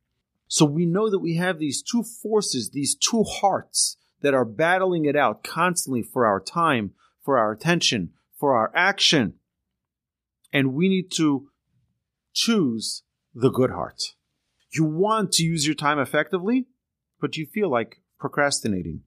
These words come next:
You want to eat healthy versus you feel like eating chocolate cake.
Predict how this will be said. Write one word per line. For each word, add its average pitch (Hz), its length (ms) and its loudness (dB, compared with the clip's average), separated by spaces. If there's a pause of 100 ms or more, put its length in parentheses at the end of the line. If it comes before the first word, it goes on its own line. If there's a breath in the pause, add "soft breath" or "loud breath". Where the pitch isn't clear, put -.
(240)
You 147 140 0
want 202 420 0
to 185 80 -2
eat 180 200 2
healthy 170 520 2 (280)
versus 170 480 0
you 170 100 -2
feel 190 240 0
like 120 220 0
eating 131 240 0
chocolate 139 380 -2
cake. - 220 -12